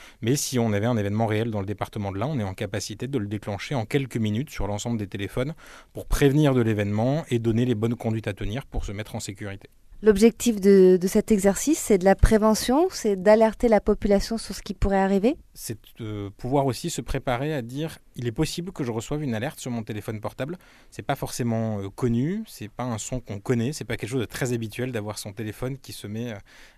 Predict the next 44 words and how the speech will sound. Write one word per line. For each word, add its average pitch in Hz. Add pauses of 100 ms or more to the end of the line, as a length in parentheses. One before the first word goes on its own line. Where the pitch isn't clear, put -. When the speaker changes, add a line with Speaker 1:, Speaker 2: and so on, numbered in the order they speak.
Speaker 1:
à 101
avoir 113
une 104
alerte 117
et 101
un 98
son 131
un 107
peu 110
intrusif. 110 (360)
Donc 107
nous, 135
notre 107
but, 143
c'est, 135
euh, 101
d'acculturer 131
les 120
citoyens, 120 (440)
euh, 104
sur -
les 131
différents 127
risques 131
du 113
département 113
et 175
sur 117
les 107
conduites 120
à 101
tenir 123 (280)
et 107
de 101
faire 147
connaître 143
ce 120
moyen 110
d'alerte 104
en 104
disant, « 104
Si -
jamais 131
demain 127